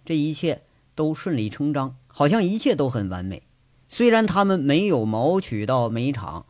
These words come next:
但杀人的目的达到了，而且杀人的逍遥法外，没人知道这些杀手的底细。连我一直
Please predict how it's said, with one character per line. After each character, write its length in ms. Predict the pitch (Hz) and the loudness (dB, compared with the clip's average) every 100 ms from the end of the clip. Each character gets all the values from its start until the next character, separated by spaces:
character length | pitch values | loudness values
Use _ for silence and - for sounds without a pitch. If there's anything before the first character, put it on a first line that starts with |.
| _ _ | _ _
但 160 | 175 | 0
杀 320 | - - 202 | 2 0 2
人 220 | 151 104 180 | 0 0 0
的 80 | |
目 160 | 226 156 | 0 0
的 140 | 98 | -2
达 160 | 85 80 | -6 -8
到 160 | 87 82 | -8 -10
了， 120 | - _ _ _ _ | -14 _ _ _ _
而 220 | - 151 220 | 0 0 2
且 240 | 101 - _ _ | -4 -8 _ _
杀 360 | - - 151 160 | -18 -6 -4 -2
人 300 | 101 85 139 | -4 -2 -2
的 120 | 151 - _ | -2 -8 _
逍 400 | - 180 170 139 | -8 -2 0 0
遥 140 | 107 | -2
法 220 | 101 78 | -6 -10
外， 160 | 80 - _ _ _ _ | -12 -16 _ _ _ _
没 240 | 147 262 | 2 4
人 240 | 220 208 180 | 4 2 0
知 180 | 175 | 0
道 140 | 175 151 | 2 2
这 100 | 151 | 2
些 160 | 131 | 0
杀 220 | 131 123 113 | 0 -2 -2
手 120 | 101 | -4
的 120 | 123 | -4
底 200 | 123 80 | -6 -10
细。 240 | - 120 - _ _ - | -8 -8 -10 _ _ 0
连 320 | 151 262 233 | 4 6 4
我 200 | 85 90 | 0 -2
一 180 | 220 196 | 0 0
直 320 | 131 147 | 0 0